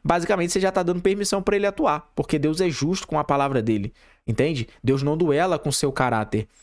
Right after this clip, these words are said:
Então, no momento que você dá legalidade pro, pro inimigo atuar, ele vai atuar. Ele vai atuar por meio daquela legalidade, por meio daquela brecha que você abriu. Então, por isso é sempre interessante nós, sabe, vigiarmos o tempo todo. É, nos ponderarmos o tempo todo, o tempo todo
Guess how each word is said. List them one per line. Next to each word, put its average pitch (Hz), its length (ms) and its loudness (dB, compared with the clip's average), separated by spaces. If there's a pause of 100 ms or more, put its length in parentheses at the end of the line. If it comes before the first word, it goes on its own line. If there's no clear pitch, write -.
(140)
Então, 147 180 0
no 165 80 0
momento 170 300 0
que - 80 -4
você 196 120 0
dá 147 120 2
legalidade 139 580 0
pro, 127 460 0
pro 135 120 0
inimigo 131 320 0
atuar, 151 400 0 (280)
ele 311 140 0
vai 233 160 2
atuar. 208 500 -2 (160)
Ele 135 120 2
vai 143 120 2
atuar 156 200 0
por 160 180 -2
meio 160 160 0
daquela 165 300 0
legalidade, 147 640 0 (320)
por 135 140 0
meio 147 120 0
daquela 156 300 0
brecha 147 420 -2 (280)
que 175 280 0
você 160 360 0
abriu. 127 320 0 (160)
Então, 147 120 -2
por 165 140 2
isso 185 220 0
é 185 40 2
sempre 202 400 -2
interessante 175 600 0 (120)
nós, 156 380 0 (260)
sabe, 160 340 0
vigiarmos 175 540 0
o 165 60 0
tempo 156 240 -2
todo. 113 340 -2 (360)
É, 123 220 0
nos 139 200 -2
ponderarmos 170 680 2
o 139 80 -2
tempo 147 260 -2
todo, 127 260 0
o - 20 -16
tempo 180 180 -2
todo 175 300 0